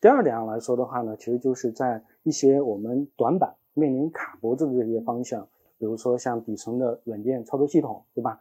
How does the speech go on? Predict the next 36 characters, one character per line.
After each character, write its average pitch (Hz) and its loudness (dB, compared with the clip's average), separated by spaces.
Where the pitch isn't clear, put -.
底 120 -4
层 120 -6
的， 131 2
比 123 -2
如 110 -4
说 123 -8
像 131 -4
半 131 0
导 117 -2
体 - -8
的， 107 -6
无 110 -8
论 120 -4
是 117 -4
从 113 -8
生 156 0
产 104 -8
制 135 -4
造， 127 2
还 107 -12
是 113 -10
说 120 -6
上 117 -4
游 110 -6
的 117 -2
材 107 -10
料 123 -2
啊、 107 -10
设 151 6
备 120 2
等 131 -4
等 110 -4
这 147 4
些 156 6
领 107 -2
域， 123 -4